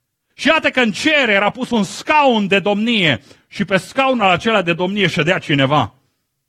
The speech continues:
Cel ce ședea pe el avea o înfățișare a unei pietre de aspid și de sardiu. Scaunul de domnie era înconjurat ca un curcubeu, ca o piatră de smarald la vedere.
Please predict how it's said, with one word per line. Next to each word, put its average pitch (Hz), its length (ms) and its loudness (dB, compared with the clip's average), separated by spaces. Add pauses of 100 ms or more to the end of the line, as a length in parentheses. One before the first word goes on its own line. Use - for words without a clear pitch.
(520)
Cel 226 240 2
ce 220 140 0
ședea 196 340 0
pe 196 160 0
el 202 120 4
avea 185 200 2
o - 20 2
înfățișare 185 580 0
a - 20 2
unei 156 180 0
pietre 196 340 -4
de 151 120 0
aspid 151 460 -4
și - 140 -10
de 131 100 -6
sardiu. 120 720 -6 (540)
Scaunul 233 520 0
de 180 100 2
domnie 190 280 0
era 190 120 2
înconjurat 175 600 0
ca 233 120 -2
un 240 140 2
curcubeu, 196 680 2
ca - 120 -4
o 247 100 2
piatră 214 340 -4
de 160 140 0
smarald 156 800 0
la 117 120 0
vedere. 113 500 -8